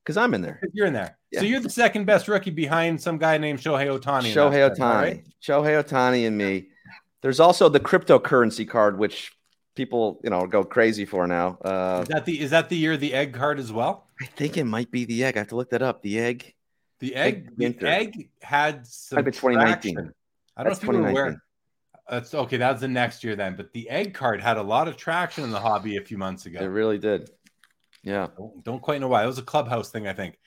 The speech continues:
Speaker 1: These, these
Speaker 2: So
Speaker 1: memes, meme cards.
Speaker 2: So Scott, I mean, it's, it is super cool that you got a card in, uh, in Topps Allen and Ginter. Tell us a bit about that. I mean, what did that mean to you?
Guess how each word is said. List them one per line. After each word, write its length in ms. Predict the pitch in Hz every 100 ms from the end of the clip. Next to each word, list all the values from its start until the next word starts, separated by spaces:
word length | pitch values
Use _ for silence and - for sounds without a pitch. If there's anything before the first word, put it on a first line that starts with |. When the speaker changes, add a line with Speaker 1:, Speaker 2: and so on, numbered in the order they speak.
| _
Speaker 1:
These, 200 | 120 110
these 120 | 85 107
Speaker 2:
So 160 | 165
Speaker 1:
memes, 480 | 120 131 123 90 -
meme 240 | 117 131
cards. 460 | 113 95 71 - - _ _ - _ _
Speaker 2:
So 280 | - 165 160 - _ _ _
Scott, 480 | - 170 143 117 - _ _ _ _ _ _ 131 -
I 60 | 165
mean, 180 | 170 185
it's, 200 | 196 202
it 180 | 208
is 220 | 233 170 -
super 420 | - 214 156 120
cool 300 | - 190 131
that 100 | 123
you 160 | 127
got 240 | 123 147 135
a 40 |
card 480 | 127 - 156 120 110
in, 280 | 127 127 123
uh, 120 | 127
in 100 | 127
Topps 360 | 113 143 143 -
Allen 240 | 135 131
and 100 | 123
Ginter. 380 | 143 185 135 127
Tell 200 | 156 180
us 140 | 196 -
a 60 |
bit 140 | 170 180
about 220 | 180 -
that. 280 | 151 180 104
I 60 |
mean, 140 | 123 123
what 100 | 151
did 80 | 147
that 180 | 147
mean 200 | 127 151
to 120 | 156 139
you? 160 | 90